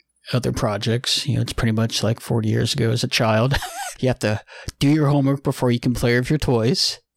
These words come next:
I thought I was over that, but apparently in adulthood, you still, <laughs> you still have to do that. So, in any case.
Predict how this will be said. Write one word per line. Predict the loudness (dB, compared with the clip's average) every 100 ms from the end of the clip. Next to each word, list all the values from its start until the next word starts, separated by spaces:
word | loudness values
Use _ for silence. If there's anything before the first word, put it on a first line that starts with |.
| _ -4
I | -2
thought | 0 2
I | 2
was | 2 2
over | 2 2 2
that, | 2 2 0
but | -2 -2
apparently | -2 0 0 2 0
in | 2
adulthood, | 2 2 2 0 0
you | 0
still, | 0 2 4 4 4 4 2
<laughs> | 2 0 2
you | 2 2 0
still | -2 -2 2 4
have | 4 2
to | 0
do | 0 0
that. | 2 0 -2 -8 _ _ _ _
So, | -4 -2 0 0 0 -2 -4 -14 -6
in | 0 2
any | 2
case. | 0 0 0 0 0 -2